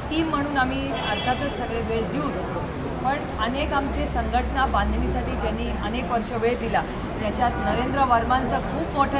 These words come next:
योगदान अनेक वर्ष आहे, किंवा, अ, जहाज, अ, राजीव जहानचं आहे, अ, यु-, युवामध्ये असताना जितेंद्र आव्हाडांनी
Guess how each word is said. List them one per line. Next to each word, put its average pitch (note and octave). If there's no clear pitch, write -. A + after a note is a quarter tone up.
योगदान A#3+
अनेक A3+
वर्ष A#3
आहे, G3
किंवा, A3
अ, G3
जहाज, A3
अ, G#3
राजीव G#3
जहानचं A#3
आहे, G3
अ, G3
यु-, A#3+
युवामध्ये A#3+
असताना A3+
जितेंद्र B3
आव्हाडांनी B3+